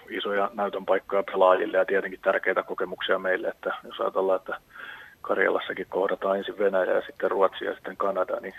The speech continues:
kolme M M-kisojen mitalimaat heti vastaan, niin tota, saadaan varmasti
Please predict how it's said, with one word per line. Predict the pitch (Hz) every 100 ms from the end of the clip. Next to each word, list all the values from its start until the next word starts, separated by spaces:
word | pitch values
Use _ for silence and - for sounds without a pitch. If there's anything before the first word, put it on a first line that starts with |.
| -
kolme | - 98 95 - - - 110
M |
M-kisojen | 107 - 101 101 98 95
mitalimaat | 101 101 95 92 95 -
heti | 98 101
vastaan, | 98 98 - 95
niin | 92
tota, | 92 - 98
saadaan | 95 95 92
varmasti | 98 98 98 -